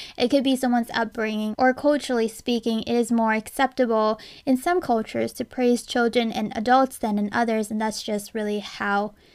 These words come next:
it is. <laughs> I know in this episode I took something small and really tried to dissect it,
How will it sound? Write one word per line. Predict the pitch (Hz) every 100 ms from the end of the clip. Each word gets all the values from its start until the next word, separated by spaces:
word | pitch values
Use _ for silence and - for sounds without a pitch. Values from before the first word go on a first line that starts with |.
| _ _ -
it | 240
is. | 208 202 240 285 269
<laughs> | - -
I | 214
know | 214
in | 214
this | 220 220
episode | 208 208 208 214 214
I | 208
took | 208 220
something | - 214 214 214
small | - 220 208 202
and | 208
really | 214 269 285
tried | 254 220
to | 220
dissect | 214 208 208 208 208 262
it, | 269